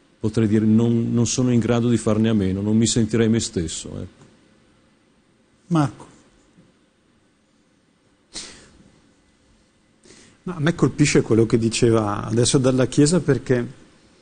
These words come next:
Speaker 3: anch'io mi sento più o meno in questa,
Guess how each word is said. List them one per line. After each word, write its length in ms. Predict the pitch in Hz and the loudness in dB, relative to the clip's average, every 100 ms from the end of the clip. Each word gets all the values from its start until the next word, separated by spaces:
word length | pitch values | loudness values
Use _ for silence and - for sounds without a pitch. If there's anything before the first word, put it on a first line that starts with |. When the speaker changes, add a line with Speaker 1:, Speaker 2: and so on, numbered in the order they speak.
| _ _ _ _ _ _ _ _ _ _ _ _ _ _ _ _ _ _ _ 165 165 - 135 120 _ - | _ _ _ _ _ _ _ _ _ _ _ _ _ _ _ _ _ _ _ -20 -20 -20 -20 -20 _ -2
Speaker 3:
anch'io 320 | 147 143 202 | 0 2 4
mi 140 | 170 | 4
sento 380 | 131 143 143 147 | 4 2 2 2
più 200 | 127 156 | 2 2
o 60 | 123 | 2
meno 220 | 131 135 | 2 0
in 120 | 139 113 | 0 0
questa, 560 | 135 131 - 127 113 | 0 0 0 -2 -2